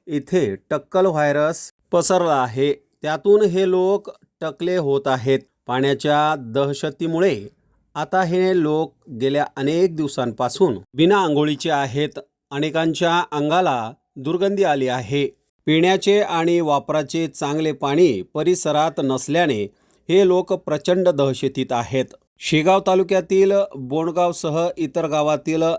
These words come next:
लोकांनी गेल्या आठ दिवसांपासून अंघोळच केली नाही. बोंडगाव, कठोरा, हिंगणा व भोनगावसह अनेक गावात अचानक लोकांना केस गळती सुरू झाल्याने टक्कल पडू लागले.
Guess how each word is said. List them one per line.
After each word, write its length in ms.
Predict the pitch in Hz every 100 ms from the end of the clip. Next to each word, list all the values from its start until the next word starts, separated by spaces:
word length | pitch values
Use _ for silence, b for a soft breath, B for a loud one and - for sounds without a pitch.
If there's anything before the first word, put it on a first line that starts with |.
| 139
लोकांनी 680 | 135 139 135 170 170 131
गेल्या 260 | 104 139 151 -
आठ 220 | 165 175
दिवसांपासून 760 | 170 165 160 143 123 - 147 156
अंघोळच 400 | 147 139 143 156
केली 280 | - 131 127
नाही. 400 | 123 117 127 131 - _ _ _ -
बोंडगाव, 540 | 135 170 175 185 190
कठोरा, 540 | 175 147 156 165 170
हिंगणा 580 | 170 139 139 143 156 165 170 b -
व 160 | 143 151
भोनगावसह 1040 | 120 135 170 190 180 175 - 151 165 156 - -
अनेक 280 | 151 190 185
गावात 520 | 151 143 143 156 - - _ -
अचानक 600 | 139 156 175 185 190 180
लोकांना 640 | 156 139 151 151 151 156
केस 340 | - 143 139
गळती 340 | 135 139 135 139
सुरू 240 | 131 131
झाल्याने 540 | 113 120 151 151 101 - b b -
टक्कल 300 | 170 - 175
पडू 260 | 151 139
लागले. 380 | 131 120 117 127